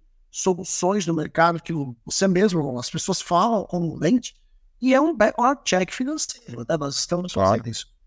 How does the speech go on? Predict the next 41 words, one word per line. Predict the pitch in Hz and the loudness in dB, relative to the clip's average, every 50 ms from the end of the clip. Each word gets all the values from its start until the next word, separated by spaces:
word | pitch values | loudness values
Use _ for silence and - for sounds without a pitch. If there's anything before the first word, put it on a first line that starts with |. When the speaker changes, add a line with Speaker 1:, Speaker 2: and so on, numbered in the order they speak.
| _ _ _ _ _ _ _ 127 - | _ _ _ _ _ _ _ -12 -4
Speaker 1:
Então, | - 160 165 170 175 180 175 170 165 160 160 160 156 151 143 143 139 - - _ | 0 2 2 2 2 0 0 2 2 2 2 2 0 0 0 -2 -4 -8 -6 _
ele | 156 170 185 190 | 2 2 2 2
tá | - _ - 196 226 | 0 _ 4 4 4
dentro, | 226 180 170 170 202 233 - 196 | 4 4 2 2 2 0 0 -2
então, | 175 - 185 165 | -2 -2 -2 2
dentro | 170 196 226 233 - 185 | 4 2 2 2 2 0
do | 190 | 0
nosso | 185 180 185 - - 165 | 0 0 0 -2 -4 -8
dia | 165 - 160 143 | -4 -2 0 0
a | 131 | 0
dia | - - - 175 196 180 | -2 -4 -4 -4 -4 -4
de | 156 170 | -2 -2
uma | 165 151 | -4 -4
forma | 139 - 165 175 185 208 | -4 -2 -2 -2 0 0
que | 180 - | 2 2
às | 190 175 | 2 2
vezes | 208 208 196 | 2 0 -2
a | |
gente | 202 - - | -2 -2 -2
nem | 190 214 233 | -2 -2 0
percebe | - - 247 220 - - - - 165 156 156 165 170 196 196 - _ _ _ _ _ | 0 -2 -2 -2 -2 -6 -4 -2 -2 -2 -2 -2 -4 -8 -12 -12 _ _ _ _ _
quão | 185 190 226 | 0 0 0
importante | 247 190 185 247 226 - - 175 - 165 - - 226 | 0 0 0 0 0 0 -2 -2 -2 -2 -4 -2 0
ele | 262 254 | 2 4
é. | 175 131 - - _ _ _ _ _ _ _ _ | 4 2 0 -4 _ _ _ _ _ _ _ _
Mas | 139 139 139 139 - - | -2 0 0 0 0 0
é | 180 180 | 2 2
um | 202 240 | 2 2
levantamento | 254 277 247 269 302 269 285 277 269 269 262 | 0 0 0 2 2 4 2 2 2 0 0
de | 233 277 | -2 2
dados | - 190 156 143 143 - 220 - - - - - _ _ _ _ _ _ _ _ | 4 4 4 4 0 -4 -10 -12 -12 -12 -12 -14 _ _ _ _ _ _ _ _
para | - 196 190 202 | 0 2 2 2
obtenção | 196 180 - 208 196 190 - - - 165 151 151 151 147 | -2 0 -2 -2 -2 0 -2 -2 -2 0 0 0 -2 -2
de, | 131 139 143 143 139 139 135 131 123 - _ _ _ _ _ _ _ _ - | -2 0 0 2 2 2 0 -2 -4 -6 _ _ _ _ _ _ _ _ -6
de, | 120 151 160 - _ _ | -4 -4 -4 -4 _ _
de | 175 190 | 0 2
informações | 202 - - 170 151 151 180 170 - - 165 151 185 240 - - - - - - _ _ _ _ _ _ _ _ _ _ _ _ | 2 2 0 -2 -2 0 -2 -2 0 0 0 0 0 -2 -4 -6 -8 -8 -12 -16 _ _ _ _ _ _ _ _ _ _ _ _
para | - 190 190 185 | 0 0 0 0
que | - 180 | -2 0
dê | 160 190 | 0 0
suporte | 175 - - 190 - - 180 170 170 180 175 - - 233 220 | 0 0 -4 -6 -4 0 2 2 4 2 0 0 -2 -2 -2